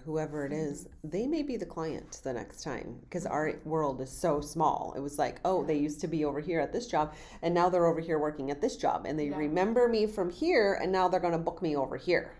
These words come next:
Speaker 2: Yeah.
Speaker 1: Like, that's how small our world is, and I think that so many people don't realize how, like,
Speaker 2: Yeah.
Speaker 1: interconnected
Speaker 2: Yeah.
Speaker 1: and how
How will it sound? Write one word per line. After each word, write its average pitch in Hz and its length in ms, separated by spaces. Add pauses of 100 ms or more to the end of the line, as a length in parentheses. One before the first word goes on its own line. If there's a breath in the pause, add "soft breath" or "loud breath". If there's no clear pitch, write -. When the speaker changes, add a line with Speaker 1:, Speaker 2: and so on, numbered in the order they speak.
Speaker 2:
Yeah. - 140 (140)
Speaker 1:
Like, 160 220
that's 180 300
how 160 140
small 156 340
our 135 160
world 160 280
is, - 140
and 143 80
I 131 60
think 147 260
that 131 180
so 170 100
many 143 160
people 147 220
don't 139 200 (280 loud breath)
realize 160 640
how, 143 180
like, 135 220 (120)
Speaker 2:
Yeah. 143 80
Speaker 1:
interconnected 160 840 (180 loud breath)
Speaker 2:
Yeah. - 220 (200)
Speaker 1:
and 165 160
how 143 300